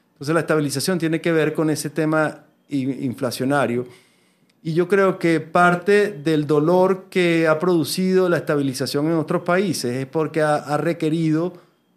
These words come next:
eh, que básicamente el gobierno recorte extremadamente los gastos públicos. Y aquí ya los hizo,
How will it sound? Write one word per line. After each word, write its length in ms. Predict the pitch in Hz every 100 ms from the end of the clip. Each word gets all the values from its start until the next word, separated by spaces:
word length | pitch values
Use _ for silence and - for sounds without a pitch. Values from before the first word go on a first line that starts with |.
| 151
eh, 300 | 147 139 -
que 100 | 143
básicamente 880 | 143 143 139 156 151 143 147 160 - 151
el 160 | 143 135
gobierno 880 | 139 139 147 139 156 165 156 165 - _ _ _ _ _ _ _ -
recorte 960 | 139 160 156 175 170 175 175 151 - _ _
extremadamente 920 | 156 - - 151 151 156 165 160 156
los 240 | 143 135 127
gastos 300 | 143 127 135
públicos. 580 | - 143 110 107 110 120
Y 100 | 151
aquí 260 | 139 196 175
ya 140 | 156
los 180 | 156 151
hizo, 240 | 190 -